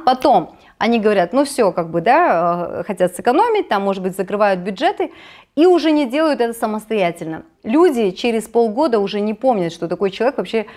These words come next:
существовал. И самое главное, не бойтесь критики. Вы должны запомнить, э, я вообще поняла вот за всю свою жизнь, что любой скандал — это всегда плюсик, э, в популярность, да?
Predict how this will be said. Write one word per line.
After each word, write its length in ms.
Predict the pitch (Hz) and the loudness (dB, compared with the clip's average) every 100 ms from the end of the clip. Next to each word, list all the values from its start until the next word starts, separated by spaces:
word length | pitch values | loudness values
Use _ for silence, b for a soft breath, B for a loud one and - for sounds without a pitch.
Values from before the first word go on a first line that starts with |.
| B - | B -8
существовал. 840 | 226 214 214 - 196 170 156 - B B B - | -6 -4 -4 -2 0 2 0 -4 B B B 0
И 440 | 277 311 302 - 208 | 4 6 4 0 0
самое 360 | 302 381 415 269 | 2 4 4 4
главное, 380 | 233 202 185 185 | 4 2 2 0
не 140 | 214 | -2
бойтесь 420 | 202 302 320 247 | 0 0 0 -6
критики. 440 | - 208 202 175 175 | -6 -6 -6 -6 -4
Вы 100 | 202 | 0
должны 300 | 240 269 240 | 0 2 0
запомнить, 580 | 240 339 466 440 - | 2 4 4 2 -2
э, 60 | 214 | 0
я 380 | 196 190 190 247 | 2 4 2 0
вообще 180 | 269 320 | 0 -4
поняла 420 | 214 202 196 170 | -2 0 2 2
вот 160 | 170 | 0
за 120 | 170 180 | -10 -10
всю 140 | 208 | -10
свою 220 | 190 190 | -8 -6
жизнь, 360 | 196 302 294 233 | -4 -6 -4 -8
что 420 | - 196 185 170 B B | -8 -6 -6 -6 B B
любой 320 | 202 214 254 247 | -8 -2 0 0
скандал — 480 | 254 220 220 349 | -2 -2 2 2
это 180 | 311 202 | 2 -2
всегда 400 | 185 196 202 262 | -10 -6 0 0
плюсик, 640 | 269 226 240 262 254 208 190 | -2 -6 -6 -6 -8 -8 -2
э, 280 | 185 185 | 0 -2
в 100 | 180 | -2
популярность, 680 | - 190 208 196 160 151 160 | -6 -4 0 0 0 -4 -6
да? 220 | 202 247 | -4 -4